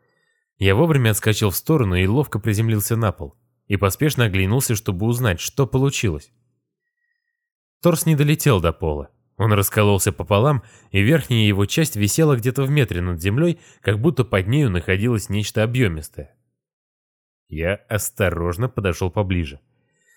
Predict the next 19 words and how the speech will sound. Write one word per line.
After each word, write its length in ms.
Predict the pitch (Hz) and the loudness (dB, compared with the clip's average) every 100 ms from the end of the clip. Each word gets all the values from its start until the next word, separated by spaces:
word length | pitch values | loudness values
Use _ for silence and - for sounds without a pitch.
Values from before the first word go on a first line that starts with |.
| _ | _
С 80 | - | -6
той 160 | 147 143 | 0 0
стороны, 320 | 120 110 120 | 2 0 0
где 240 | 101 98 | 0 0
я 80 | 95 | 0
стоял, 320 | - 123 151 | 0 0 2
мне 180 | 95 95 | 2 0
было 220 | 101 110 | 0 0
никак 440 | 104 101 98 151 - | 0 0 -2 -4 0
не 120 | 135 | 0
разглядеть, 500 | 127 117 135 123 95 | 0 0 0 0 -2
что 300 | - - 156 | -4 -4 0
за 120 | 151 | 0
тварь 380 | 160 156 143 98 | 0 0 2 2
лежит 320 | 87 90 95 | 0 -2 -2
без 220 | 82 87 | -4 -6
сознания, 580 | - 90 107 151 95 78 - - - | -2 -2 0 0 -2 -4 -8 -14 -2
придавленная 640 | 101 101 127 117 117 117 | 0 2 2 2 2 0
статуей. 640 | - 120 98 82 69 67 | 0 0 0 -4 -10 -14